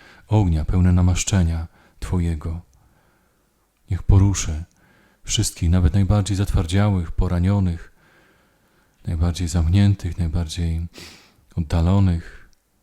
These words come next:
i pokrzepi tych, którzy są blisko Ciebie, Panie. Pocieszy.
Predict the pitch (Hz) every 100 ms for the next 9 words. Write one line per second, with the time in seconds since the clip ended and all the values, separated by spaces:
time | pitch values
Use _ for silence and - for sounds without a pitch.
0 | _ _ _ _ _ _ 101 98 98 90
1 | - - 113 - - 110 104 - 92 95
2 | - 98 95 95 107 - 101 - - 98
3 | 80 80 85 76 76 78 _ _ _ _
4 | _ _ _ _ _ _ _ - - -
5 | 90 - 80